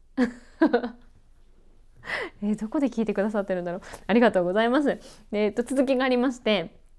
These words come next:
えー、ずっと密かに気になっていたことがあります。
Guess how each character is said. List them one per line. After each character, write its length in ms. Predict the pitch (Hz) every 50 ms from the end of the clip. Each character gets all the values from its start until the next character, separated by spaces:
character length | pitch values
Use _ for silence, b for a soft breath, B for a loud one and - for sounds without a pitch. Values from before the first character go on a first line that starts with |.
| - - - - - - - - - 214
え 600 | 202 196 185 180 175 175 175 175 170 175 - -
ー、 0 | b b b b b
ず 220 | - - 254 294 330
っ 40 | 330
と 340 | - - - 349 339 330
密 200 | 311 - - 359
か 100 | 359 339
に 100 | 247 214
気 100 | 220 220
に 60 | 214 220
な 100 | 262 302
っ 40 |
て 120 | 294 294 269
い 40 | 240
た 100 | 233 202
こ 100 | 208 202
と 100 | 220 214
が 80 | 202
あ 60 | 180
り 100 | 185 185
ま 120 | 185 196 214
す。 220 | - - 180 -